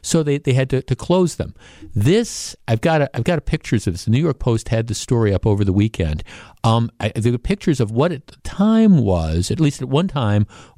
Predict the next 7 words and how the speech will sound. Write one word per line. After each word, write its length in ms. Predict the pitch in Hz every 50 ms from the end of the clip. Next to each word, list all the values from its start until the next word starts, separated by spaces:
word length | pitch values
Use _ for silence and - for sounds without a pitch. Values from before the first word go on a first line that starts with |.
| -
was 400 | - 117 113 117 117 117 107 - -
the 440 | - 104 101 120 160 180 190 190 - -
largest 880 | 139 113 101 101 120 139 170 196 208 185 - 208 196 - - - - - - -
Starbucks 1040 | - - - - - 151 139 143 143 143 123 107 90 - - - - - - - - - - - - _ _ _ -
in 300 | - 127 139 160 165 165 -
New 320 | - 120 113 120 139 165
York 540 | 175 165 156 143 139 135 131 131 - - -